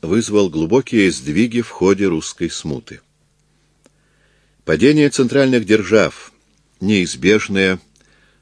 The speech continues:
намечавшееся давно уже целым рядом зловещих признаков, явилось все же неожиданным по своей стремительности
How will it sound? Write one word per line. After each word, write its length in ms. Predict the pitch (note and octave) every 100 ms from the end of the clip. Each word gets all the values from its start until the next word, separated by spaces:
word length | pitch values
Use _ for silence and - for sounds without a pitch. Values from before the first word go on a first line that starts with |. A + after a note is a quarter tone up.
| _
намечавшееся 880 | D2 D#2 - B2 - A2+ G#2+ - F#2+
давно 500 | G2+ G2 F#2+ C3 A#2+
уже 240 | F#2+ D#2+
целым 400 | - F#2+ F#2 F2+
рядом 380 | F2 G#2+ F#2 D2+
зловещих 600 | C2 D2+ F#2+ - - -
признаков, 680 | D#2 F#2+ G2+ A2 A#2 A2+ _ _ _ _ _ _ _ _ _ _ _
явилось 460 | D2+ F2+ D#3+ E3+
все 300 | - - D3+
же 180 | C#3+ D3+
неожиданным 800 | B2 A#2+ A#2 F#2+ D3 D3 C#3+ C3+
по 140 | A#2+ G#2+
своей 500 | - F2 F2+ A#2+ A#2
стремительности 1080 | - D#2+ D#2 G#2+ C3+ B2+ B2 - - A#2